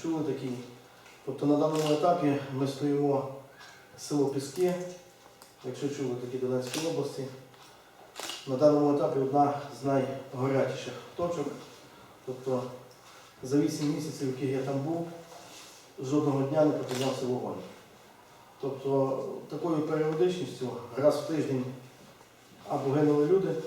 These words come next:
або були поранені. Поранені українці майже кожного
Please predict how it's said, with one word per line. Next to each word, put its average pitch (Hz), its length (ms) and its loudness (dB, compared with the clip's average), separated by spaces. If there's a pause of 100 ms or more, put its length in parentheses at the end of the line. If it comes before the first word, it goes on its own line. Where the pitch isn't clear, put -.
(580)
або 131 420 -2 (180)
були 139 140 4
поранені. 123 480 -2 (440)
Поранені 165 380 2
українці 147 340 2
майже 127 240 -4
кожного 110 360 -8